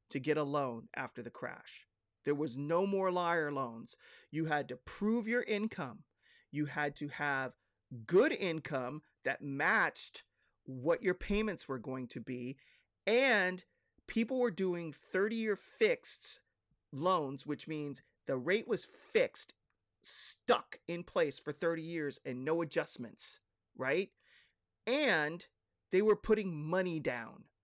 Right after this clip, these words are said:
which means they had skin in the game. So the market that we're dealing with right now,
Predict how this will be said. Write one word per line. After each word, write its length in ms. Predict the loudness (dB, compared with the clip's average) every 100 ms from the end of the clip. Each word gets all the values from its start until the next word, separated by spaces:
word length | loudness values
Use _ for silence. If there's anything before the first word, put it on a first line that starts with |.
| _
which 260 | -4 -4 -4
means 260 | -6 -4 0
they 120 | 0
had 120 | 2
skin 380 | -2 -2 -2 -2
in 120 | -2
the 60 | -4
game. 360 | -6 -10 -14 _ _ -20 _
So 180 | -8 0
the 80 | 0
market 480 | 2 2 2 0 0
that 160 | 0
we're 120 | 0
dealing 480 | -2 0 0 2 2
with 160 | 0 -2
right 460 | -4 0 0 0
now, 400 | -2 -4 -4 -10